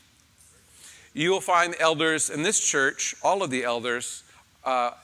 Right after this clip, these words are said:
at some point are teaching. They may be teaching in a small group. They may be p-, teaching in Sunday school. They may be preaching from up here, but they, their role is to be teachers and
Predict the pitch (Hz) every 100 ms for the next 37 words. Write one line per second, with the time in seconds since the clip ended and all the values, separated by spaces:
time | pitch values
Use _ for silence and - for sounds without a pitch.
0 | - 147 - 196 196 - 185 156 135 -
1 | 123 120 - 165 - 98 - - _ _
2 | - - - 127 143 160 151 175 160 160
3 | 151 131 - 151 160 135 151 - 143 143
4 | 135 127 - - 151 139 127 117 151 151
5 | 147 - 156 147 143 - - 131 139 139
6 | 143 139 - - - 180 - 156 151 -
7 | 139 139 - 147 139 139 131 143 143 -
8 | - - 135 165 175 175 175 170 165 151
9 | 147 - 151 135 147 - 190 - 101 -
10 | - 214 214 147 151